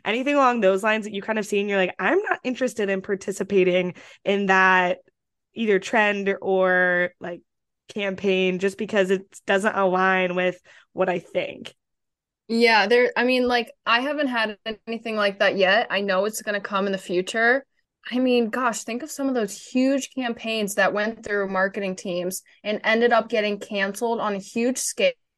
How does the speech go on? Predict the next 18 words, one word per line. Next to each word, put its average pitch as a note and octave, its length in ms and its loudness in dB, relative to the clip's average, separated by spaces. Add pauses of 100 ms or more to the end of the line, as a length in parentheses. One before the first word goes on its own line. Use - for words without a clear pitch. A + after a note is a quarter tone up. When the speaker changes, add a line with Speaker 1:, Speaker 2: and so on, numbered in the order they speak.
(200)
Speaker 2:
and G3+ 300 0
ruining G3+ 260 0
businesses. F#3 760 -6 (320)
I G3+ 100 -2
mean, C4 140 6
what A#3+ 140 6
was D#4+ 160 0
the D4 100 4
one? A#3 160 0
Was A3 160 0
it A#3+ 120 0
Balmain A3+ 600 -2
that G#3+ 320 -6
had, G#3 100 -4
like, G3+ 240 0 (240)
the, G3 500 0
they, G#3 220 -4 (160)
they G#3+ 220 -2